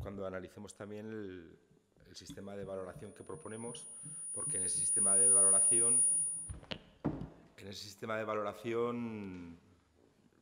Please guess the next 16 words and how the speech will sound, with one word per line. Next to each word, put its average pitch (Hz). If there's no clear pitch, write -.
lo 98
podemos 95
avanzar, 101
pero 90
lo 90
que, 85
mm, 85
pretendíamos 98
era 104
separar 90
entre 90
los 90
criterios 95
objetivos 95
y -
subjetivos. 90